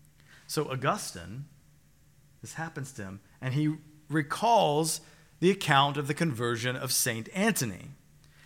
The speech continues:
And sensing that the words of the child were a divine command,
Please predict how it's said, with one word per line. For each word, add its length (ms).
And 120
sensing 580
that 200
the 100
words 540
of 320
the 80
child 960
were 200
a 80
divine 540
command, 520